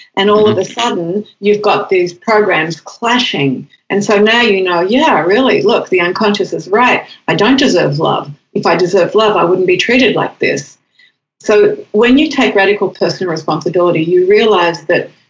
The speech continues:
Speaker 1: your programs, your frequency, your thoughts are responsible for your happiness and your lack of happiness, your health and lack of health.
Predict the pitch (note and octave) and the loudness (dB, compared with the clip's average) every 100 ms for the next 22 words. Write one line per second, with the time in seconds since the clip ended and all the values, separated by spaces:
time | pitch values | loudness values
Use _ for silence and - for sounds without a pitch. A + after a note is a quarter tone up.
0 | _ - E3+ G#3 B3 B3 G#3 E3 E3 D3+ | _ -6 2 4 4 0 -2 -2 0 0
1 | D3+ D3 - D#3+ E3+ G3+ A3+ G3 - E3 | 0 -4 -8 -4 0 2 2 -2 -2 -4
2 | D3 D#3 D3+ C#3 - D#3 F3+ B3+ B3 D3 | -4 -2 -2 -4 -8 0 2 2 2 0
3 | B2 - - _ _ _ F3 E3+ - - | -2 -6 -16 _ _ _ -2 -2 -2 -2
4 | F3 G3+ - C#3+ C#3 - E3+ D#3+ D3+ D3 | 0 0 0 2 0 -2 -2 2 2 2
5 | C#3+ - _ F#3 F#3+ F3+ D#3+ E3 D#3+ D#3+ | 0 -6 _ -2 0 0 0 -2 -2 0
6 | D3 D3 D#3+ D#3+ - C#3+ - - C3+ C#3 | 2 2 2 0 0 -4 -4 -4 -2 -4
7 | - C#3+ C#3+ D#3 D3 D3 C3+ B2+ B2 B2+ | -2 0 2 2 0 0 2 2 0 -4
8 | - D#3+ - - | -2 -2 -2 -6